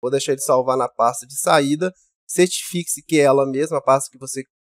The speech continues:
criou lá de saída. Ele vai começar a análise, se tiver tudo correto, ele, a barrinha vai chegar até o fim aqui, ó. É importante que ela chegue até o fim. Se ela te der algum erro aí, alguma coisa errada que você fez, mas ela vai te dar o nome e o menu onde você errou.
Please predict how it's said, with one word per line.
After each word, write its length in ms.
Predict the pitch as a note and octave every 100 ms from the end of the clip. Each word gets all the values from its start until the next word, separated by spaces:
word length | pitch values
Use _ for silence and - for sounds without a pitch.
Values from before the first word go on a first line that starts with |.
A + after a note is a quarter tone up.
| _ _ _
criou 340 | E3 D#3+ C#3+ C3
lá 160 | B2
de 100 | A#2
saída. 560 | - D#3+ C#3 C3+ D#3+ F3+ _ _ _
Ele 140 | F#3+ F#3+
vai 160 | F#3
começar 380 | F3+ F3 D#3 D#3
a 20 |
análise, 280 | E3 D#3+ F3
se 40 |
tiver 200 | F#3 F3 F3
tudo 240 | F3+ E3+
correto, 400 | D#3 C#3 D#3+ F3+
ele, 80 | - -
a 80 | D3+
barrinha 340 | D3 D3 E3
vai 100 | E3+
chegar 260 | - E3 E3
até 220 | E3 F#3
o 80 | G#3
fim 400 | - - F3+ G3+
aqui, 240 | - D#3+
ó. 140 | A#2+ A2
É 60 |
importante 680 | D#3+ - G#3 _ G3+ C#4+ -
que 60 | F#3
ela 120 | E3+
chegue 220 | D#3+ D#3
até 140 | D3
o 80 | C#3
fim. 260 | - C3 B2 _ _ _ _
Se 120 | -
ela 140 | E3+ F#3
te 120 | G#3+
der 120 | F3+
algum 340 | F3 E3+ G3+ D#3
erro 300 | D#3+ D#3+ E3
aí, 160 | E3
alguma 260 | F#3+ F#3 F#3
coisa 240 | F#3 F3+
errada 300 | F3+ E3+ E3+
que 100 | E3+
você 240 | E3+ E3+ G3+
fez, 320 | - E3+ F#3
mas 200 | F#3+ F3+
ela 140 | F3+
vai 120 | D#3 D#3
te 140 | D#3+
dar 140 | D#3+
o 60 | F#3
nome 380 | F3 F3+ G#3 A3
e 80 | G3+
o 80 | G3+
menu 320 | G#3 F3+ F3+
onde 200 | F3+ F3+
você 280 | F3+ F#3 G3
errou. 300 | F#3 C3+